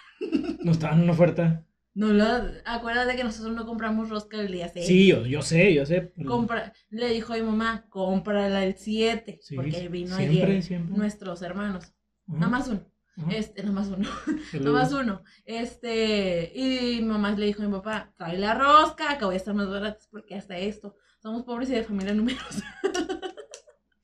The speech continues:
Speaker 2: No, no somos los únicos que aplican ese.
Speaker 1: Sí,
Speaker 2: Sí,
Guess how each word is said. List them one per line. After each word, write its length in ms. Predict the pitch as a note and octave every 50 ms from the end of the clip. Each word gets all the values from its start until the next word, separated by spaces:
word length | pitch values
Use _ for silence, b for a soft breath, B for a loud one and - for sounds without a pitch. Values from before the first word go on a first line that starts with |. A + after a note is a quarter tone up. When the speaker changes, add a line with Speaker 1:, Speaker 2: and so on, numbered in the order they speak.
| - _ _
Speaker 2:
No, 440 | E3+ E3 E3 F3+ F#3 F#3 F3+ E3 F3+
no 500 | G3 F#3+ G3 G#3 G#3 G#3 G3+ G3+ G3+ F#3+
somos 240 | E3 G3 G#3 G#3+ G3
los 80 | E3
únicos 300 | E3+ F3+ F#3 F#3 G3+ -
que 80 | - F3+
aplican 360 | B2 D#3 D3+ - E3 D3+ -
ese. 320 | B2 A#2 C#3+ D#3 C3+ C#3 -
Speaker 1:
Sí, 0 | -
Speaker 2:
Sí, 320 | E4+ F#4 F4+ F4+ A3 F#3